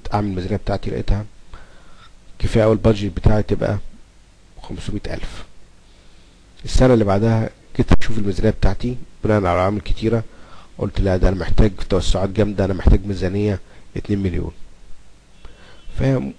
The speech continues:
ميزانية فاريبل، بتعتمد على أنا بحقق إيه كل سنة، أنا عايز أعمل إيه، والداتا اللي دخلت لي السنة اللي فاتت. ممكن أستعمل الميزانية دي،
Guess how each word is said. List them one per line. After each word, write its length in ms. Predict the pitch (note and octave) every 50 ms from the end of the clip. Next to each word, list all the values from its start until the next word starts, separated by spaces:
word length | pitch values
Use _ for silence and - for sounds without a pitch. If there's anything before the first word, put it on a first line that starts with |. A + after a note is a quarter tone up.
| - -
ميزانية 500 | G#2 A2+ A2+ A2 G2+ G#2+ A2 B2 B2+ A#2+
فاريبل، 420 | G#2 G#2 A2+ G#2+ G#2 F#2+ - - - - - - - - - - - - - - - - - - - - -
بتعتمد 680 | - A2 G#2+ - - G#2 G2+ - - C3 C3+ C#3 B2 G#2+
على 200 | G2 G2 G2 G2+
أنا 240 | - A#2 C3 C3 B2
بحقق 300 | A2 G2 F#2+ G#2 - -
إيه 160 | - A#2 A2+
كل 220 | - - G#2+ F#2
سنة، 220 | - - - - - - - - - - - - - - - -
أنا 120 | A2+ A2+ G#2+
عايز 180 | G#2+ G#2+ G2+
أعمل 260 | G#2 F#2 F#2+ F2 D#2 -
إيه، 60 | - - - - - - - - - - - - - - - - - - - - - - - - - - - - - - - - - - - - - - - - - - - - - -
والداتا 420 | - G#2 G2+ - - - - -
اللي 120 | A2 G2+ F#2
دخلت 260 | F#2 - G#2 G#2 -
لي 60 | -
السنة 240 | - - - G2+ G2+
اللي 120 | G2 F2+
فاتت. 320 | - - - - - - - - - - - - - - - - - - - - - - - - - - _ - - _ - - - - - _ _ _ _ _ - _ _ _ _ - - - _ - - _ _ - - _ - - - - - - - - - - - - - _ - - - - - - - - - - - - - - - - - - - - - - - - - - - - - - - - -
ممكن 180 | - - - E3
أستعمل 220 | - - D3 C#3
الميزانية 360 | B2 A2+ G#2+ G2+ G#2+ G#2+ G#2
دي، 220 | G#2 G#2+ B2 C3